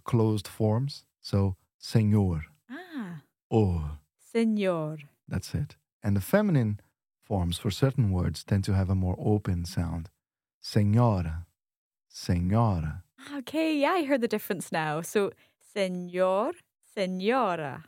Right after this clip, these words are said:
Speaker 1: Correct. And you will see this pattern in other words as well.
Speaker 2: Ah, good. I'll look out for it then.
Speaker 1: Excellent.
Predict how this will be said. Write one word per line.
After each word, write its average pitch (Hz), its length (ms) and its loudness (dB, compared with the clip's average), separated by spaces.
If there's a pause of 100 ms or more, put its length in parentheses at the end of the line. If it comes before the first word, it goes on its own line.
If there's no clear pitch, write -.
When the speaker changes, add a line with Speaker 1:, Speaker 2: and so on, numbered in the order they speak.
(120)
Speaker 1:
Correct. - 420 -6 (180)
And 120 280 4
you 127 180 4
will 117 100 4
see 135 200 4
this 110 220 0
pattern 92 560 0
in 87 320 -6
other 104 220 0
words 87 500 -4 (380)
as 92 120 -8
well. 80 220 -6 (480)
Speaker 2:
Ah, - 100 -6 (100)
good. 226 220 0
I'll 185 160 -2
look 269 160 0
out 165 180 0
for 175 120 0
it - 100 -4
then. 170 280 -2 (140)
Speaker 1:
Excellent. - 520 -10